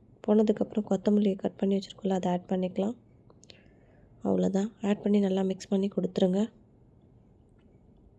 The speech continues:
So, இந்த மாதிரி கூட நம்ம வெரைட்டி ரைஸ் பண்ணலாம். டெய்லி எப்போ பார் ஒரே ரைஸ் கொடுக்காம இந்த மாதிரி டிஃப்ரெண்ட்டாக கொடுக்கும்போது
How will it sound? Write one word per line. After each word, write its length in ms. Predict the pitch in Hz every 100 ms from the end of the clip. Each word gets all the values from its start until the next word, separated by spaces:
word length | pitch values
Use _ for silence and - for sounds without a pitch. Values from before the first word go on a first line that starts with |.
| - - - - - - - - -
So, 120 | 262
இந்த 220 | 247 233
மாதிரி 220 | 233 240
கூட 180 | 233 240
நம்ம 220 | 233 214
வெரைட்டி 340 | 196 196 202 208
ரைஸ் 160 | 202 202 -
பண்ணலாம். 380 | 190 190 196
டெய்லி 320 | 190 190 202 202
எப்போ 200 | 196 190
பார் 240 | 196 196
ஒரே 260 | 185 196 202
ரைஸ் 240 | 202 - 190
கொடுக்காம 380 | 190 190 190 190
இந்த 100 | 185
மாதிரி 100 | 185
டிஃப்ரெண்ட்டாக 420 | 185 202 190 196
கொடுக்கும்போது 640 | 190 196 - 185 190 240